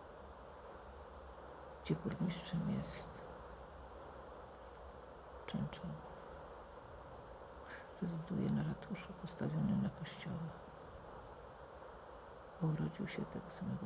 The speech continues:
dnia, co ksiądz Michał Woźnicki,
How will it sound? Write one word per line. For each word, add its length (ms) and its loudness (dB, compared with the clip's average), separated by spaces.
dnia, 220 6
co 140 -6
ksiądz 360 2
Michał 220 4
Woźnicki, 580 2